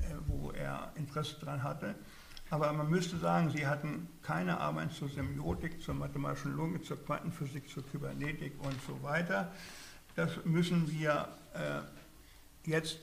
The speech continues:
übertragen, zumindest auf die Soziologie. Und damit komme ich auch, ja, bald zu einem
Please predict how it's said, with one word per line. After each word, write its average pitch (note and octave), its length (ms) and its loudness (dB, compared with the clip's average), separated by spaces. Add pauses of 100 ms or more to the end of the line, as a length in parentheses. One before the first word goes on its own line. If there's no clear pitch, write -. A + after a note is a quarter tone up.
(140)
übertragen, D#3 640 6
zumindest F3 560 6
auf D#3+ 200 2
die E3+ 100 2
Soziologie. D3+ 760 0
Und F#3 160 -2
damit D3 240 -2 (400)
komme D3+ 220 0
ich - 140 -2
auch, - 220 -4 (340)
ja, G#3 420 -4
bald D3 220 -6
zu - 200 -8
einem C#3+ 260 -4